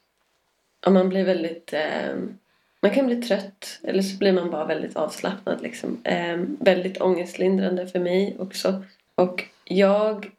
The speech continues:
fick först reda på det här typ för kanske fem år sedan, för att jag pratade med en,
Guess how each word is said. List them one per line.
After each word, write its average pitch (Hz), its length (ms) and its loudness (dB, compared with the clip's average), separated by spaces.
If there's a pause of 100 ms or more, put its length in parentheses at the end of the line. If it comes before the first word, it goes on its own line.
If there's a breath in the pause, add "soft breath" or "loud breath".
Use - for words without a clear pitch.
(880)
fick 233 220 4
först 190 320 2
reda 185 180 4
på 202 140 -4
det 208 60 0
här 165 380 0 (320)
typ - 420 -2 (440)
för 190 60 -4
kanske 196 260 2
fem 180 360 2
år 180 180 0
sedan, 226 420 0
för 208 80 -4
att - 100 -6
jag - 100 -6
pratade 190 420 2
med 185 240 2
en, 175 260 -2